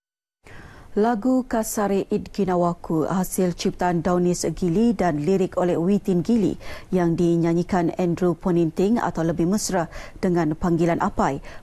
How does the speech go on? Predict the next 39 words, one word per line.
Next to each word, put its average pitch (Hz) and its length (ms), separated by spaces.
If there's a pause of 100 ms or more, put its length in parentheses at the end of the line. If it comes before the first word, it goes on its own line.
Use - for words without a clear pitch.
berjaya 175 320
mengalahkan 165 560
sembilan 170 320
lagu 170 240
lain 170 320
untuk 185 320
muncul 233 480
juara 208 400 (240)
dalam 185 320
pertandingan 165 480
akhir 170 400
juara 165 320
carta 170 320
lagu 165 320
dusun 196 400 (160)
Sabah 175 480
V 165 160
F 180 160
M 202 240
musim 185 400
keenam 185 400
dua 170 160
ribu 170 240
lima 185 160
belas 180 400 (320)
dua 185 80
ribu 175 240
enam 185 160
belas. 170 320 (360)
Wakil 185 400
dari 165 240
Kota 175 240
Belud 170 240
ini 190 240
meng-, 160 360
menggondol 180 600
hadiah 175 360
wang 170 200
tunai 180 320